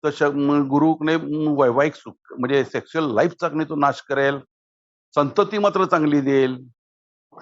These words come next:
अष्टमात असेल, तर निद्रा नाश होईल, पैसे मात्र त्याला मिळ-, म-, म्हणजे जेवढे लागतात, तेवढे पैसे मिळत जातील.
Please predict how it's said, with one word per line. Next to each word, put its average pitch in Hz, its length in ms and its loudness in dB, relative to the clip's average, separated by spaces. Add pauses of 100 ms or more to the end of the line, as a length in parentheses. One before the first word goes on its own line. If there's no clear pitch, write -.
(180)
अष्टमात 180 400 0
असेल, 170 500 2
तर 147 60 0
निद्रा 120 460 2
नाश 180 280 0
होईल, 147 320 -2 (960)
पैसे 160 260 2
मात्र 165 220 4
त्याला 151 240 2
मिळ-, 139 320 0
म-, 139 160 -2
म्हणजे 135 300 0
जेवढे 127 380 0
लागतात, 123 280 0
तेवढे 123 260 -6
पैसे 120 280 -8
मिळत 113 200 -8
जातील. 104 400 -10